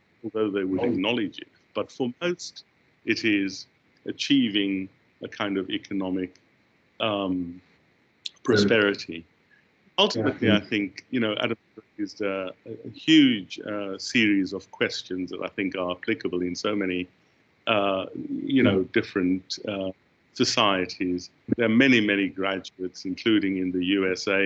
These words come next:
in the U K, who feel a sense of hopelessness because, um, you know, uh, it's even a master's degree,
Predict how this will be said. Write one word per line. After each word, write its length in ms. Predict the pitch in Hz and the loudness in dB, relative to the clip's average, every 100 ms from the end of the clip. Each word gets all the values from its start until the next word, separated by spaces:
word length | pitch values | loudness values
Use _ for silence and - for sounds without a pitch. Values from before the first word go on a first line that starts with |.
| 98 | 2
in 140 | 92 90 | 0 -2
the 80 | 87 | 0
U 260 | 92 95 - | 2 2 0
K, 460 | 101 95 95 95 95 _ _ _ | -6 -4 -4 -6 -8 _ _ _
who 100 | 131 | 0
feel 320 | 127 190 165 113 | 4 6 6 6
a 40 | |
sense 340 | - 95 90 | 2 -2 -2
of 120 | 90 92 | -4 -2
hopelessness 680 | 104 - 90 92 90 - - _ _ _ | -2 -2 -8 -6 -8 -10 -20 _ _ _
because, 600 | 107 107 107 98 95 92 - _ 104 - | -2 0 0 0 -2 -14 -18 _ -12 -10
um, 500 | 104 101 98 98 98 - | -6 -2 0 0 -2 -2
you 140 | 123 98 | 0 2
know, 240 | 90 92 _ _ _ _ - | 0 -4 _ _ _ _ -10
uh, 240 | 107 98 98 _ 120 | -6 -4 -6 _ 0
it's 260 | 101 101 | 4 6
even 520 | 95 98 98 92 92 - - | 6 6 4 2 -2 -10 -12
a 140 | 113 107 104 - _ - | -10 -8 -10 -10 _ -2
master's 460 | 101 98 - 101 | 0 0 -4 -6
degree, 500 | - 135 104 107 104 | -4 -2 -2 -2 -6